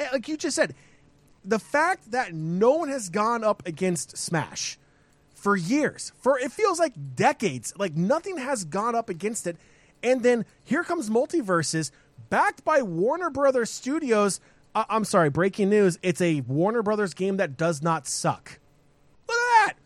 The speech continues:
That alone should be, should be getting nominations for Game of the Year, uh, 'cause Warner Brothers did something right for a change.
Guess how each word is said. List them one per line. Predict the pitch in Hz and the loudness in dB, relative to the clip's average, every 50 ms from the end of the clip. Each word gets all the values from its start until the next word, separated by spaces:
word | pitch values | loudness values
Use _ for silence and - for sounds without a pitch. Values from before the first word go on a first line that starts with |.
| _ _ - | _ _ 0
That | 381 392 403 | 2 2 4
alone | 403 392 381 415 403 427 427 466 | 2 0 0 -2 -2 -2 -2 -4
should | 453 - - 339 254 | -4 -4 -4 -4 -4
be, | 285 262 247 240 247 240 220 240 240 | -6 -6 -8 -10 -10 -8 -6 -6 -6
should | - - 247 | -4 -4 -4
be | 220 233 | -6 -6
getting | 180 196 220 214 214 202 196 | -6 -4 -4 -2 -2 -2 0
nominations | 196 202 202 190 185 190 185 175 - 190 175 - | 0 0 0 0 -2 -2 -4 -4 -4 -6 -8 -6
for | - 175 | -8 -8
Game | 151 131 160 185 214 233 240 | -4 -2 0 0 2 2 0
of | 220 208 | 0 -2
the | 247 | -4
Year, | 202 175 214 311 381 381 247 - - - - _ _ _ _ _ - | -8 -6 -6 -6 -2 -2 -2 -2 -4 -8 -20 _ _ _ _ _ -8
uh, | - 165 180 | -4 -4 -2
'cause | 175 - 202 170 156 | 0 0 -2 0 0
Warner | 170 190 233 262 254 | 0 0 0 0 0
Brothers | 208 240 240 240 220 165 | 0 0 0 0 -2 -2
did | 127 180 220 214 | -2 -2 -2 0
something | - 262 247 226 262 254 220 | -2 -4 -4 -4 -4 -2 0
right | 190 233 320 370 - | 0 0 0 -2 -4
for | - - 185 160 | -6 -4 -4 -4
a | 131 | -4
change. | 127 - - 120 90 82 - - - | -4 -6 -10 -10 -10 -12 -16 -20 -20